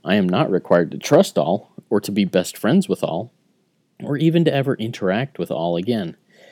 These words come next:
But I need to forgive them so that I am not continually drinking the poison of resentment, hoping that the other person will die. Is this easy? No. Is it best for me and those that are around me?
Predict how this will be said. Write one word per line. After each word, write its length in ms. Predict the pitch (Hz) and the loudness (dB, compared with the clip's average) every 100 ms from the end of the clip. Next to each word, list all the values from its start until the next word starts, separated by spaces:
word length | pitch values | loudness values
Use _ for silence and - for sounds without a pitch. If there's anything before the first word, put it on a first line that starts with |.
| - _ _ | -20 _ _
But 120 | - 98 | -2 0
I 100 | 101 | 2
need 220 | 127 135 | 0 -2
to 60 | 117 | -6
forgive 380 | 95 123 139 | -4 0 0
them 320 | 90 78 85 - _ _ | 0 -6 -8 -12 _ _
so 220 | - 104 | -6 -4
that 160 | 98 95 | -2 -2
I 60 | |
am 160 | 95 95 | -2 -2
not 260 | 123 135 | -4 -4
continually 600 | - 107 - 135 110 95 | -8 -8 -6 -4 0 0
drinking 520 | 92 101 117 135 113 101 | 0 -2 -2 -2 -4 -4
the 80 | |
poison 420 | - 127 131 104 92 | -4 -2 0 0 -4
of 80 | |
resentment, 540 | 95 95 123 123 73 - _ _ _ _ _ _ | -4 -4 -4 -6 -10 -14 _ _ _ _ _ _
hoping 460 | 135 156 104 92 | 2 4 2 0
that 160 | 95 85 | 0 -2
the 140 | 95 | 0
other 180 | 101 123 | 0 0
person 380 | - 101 - 98 | 0 -2 -2 -2
will 100 | 92 | -2
die. 400 | 87 120 104 82 _ _ _ _ _ _ | -2 -2 -4 -8 _ _ _ _ _ _
Is 160 | 92 87 | -8 -2
this 220 | 82 - | -2 -2
easy? 360 | 85 107 175 180 _ _ _ _ | -4 0 0 -2 _ _ _ _
No. 300 | 226 214 - - _ _ _ _ _ _ _ _ _ | -2 -2 -2 -8 _ _ _ _ _ _ _ _ _
Is 140 | 104 98 | -2 -2
it 120 | 85 | 2
best 300 | 101 113 - | 0 0 -4
for 140 | 110 | -2
me 360 | 101 98 127 143 | 2 2 0 -2
and 200 | 104 98 | -4 -2
those 380 | 92 95 127 135 | 2 4 2 0
that 120 | 117 | 0
are 180 | 101 92 | 2 2
around 280 | 90 101 131 | 0 0 0
me? 220 | 151 | -2